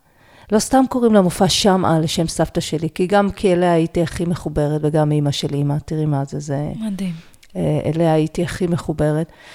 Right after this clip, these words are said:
Speaker 1: וגם כל שיר שאני מרגישה, כל פעם שאני עולה לבמה ושרה את זה, זה כל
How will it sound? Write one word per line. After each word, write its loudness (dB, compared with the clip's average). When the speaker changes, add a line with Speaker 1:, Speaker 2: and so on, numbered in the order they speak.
Speaker 1:
וגם 4
כל 4
שיר 2
שאני 2
מרגישה, 0
כל 0
פעם 2
שאני 4
עולה 6
לבמה 4
ושרה 0
את -6
זה, 0
זה -6
כל -4